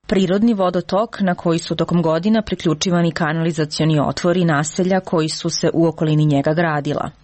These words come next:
Na mestu, poznatijem kao Mirijevski cvet, Mirijevski potok izlazi iz podzemnog kolektora i počinje svoju transformaciju u pravu deponiju.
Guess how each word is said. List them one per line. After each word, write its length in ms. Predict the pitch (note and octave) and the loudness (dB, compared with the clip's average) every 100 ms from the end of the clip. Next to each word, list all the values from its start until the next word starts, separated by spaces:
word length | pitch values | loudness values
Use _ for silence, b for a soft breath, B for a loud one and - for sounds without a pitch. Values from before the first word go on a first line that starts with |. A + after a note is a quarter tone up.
| - | -4
Na 140 | F#3 F#3 | 0 2
mestu, 440 | D#3 D3 - G3+ | 2 0 -2 -2
poznatijem 500 | G3+ F#3+ F3 - F#3 | 0 2 0 0 -2
kao 120 | F#3+ | 2
Mirijevski 460 | F3 F3 F#3 - G3 | 2 2 0 0 -6
cvet, 480 | - A#3+ - - - B B | -2 -4 -4 -14 -20 B B
Mirijevski 500 | E3+ F3 D#3+ D#3 - | 0 2 0 0 -6
potok 380 | - C#3+ D3+ G3 - | -2 -2 -2 -6 -2
izlazi 400 | G3 F#3+ A#3+ G#3+ | -2 0 0 0
iz 120 | E3+ | -2
podzemnog 460 | - D#3+ D#3+ E3 D#3 | -2 -2 0 0 0
kolektora 600 | E3+ D#3 E3 - C#3 D3 - | 0 0 -2 -2 0 0 -2
i 100 | F3+ | -2
počinje 440 | D#3 - E3 D3+ | -2 -2 0 0
svoju 280 | D3+ E3+ D#3 | 0 -2 0
transformaciju 840 | F3 D#3+ F3+ E3+ C3+ - E3+ E3+ - | -2 -2 0 0 0 -2 0 0 0
u 100 | G#3 | -4
pravu 380 | E3+ D3+ D3+ | -2 -2 0
deponiju. 600 | E3+ D3 - B2 F2+ B1 | 0 0 -2 -4 -2 -4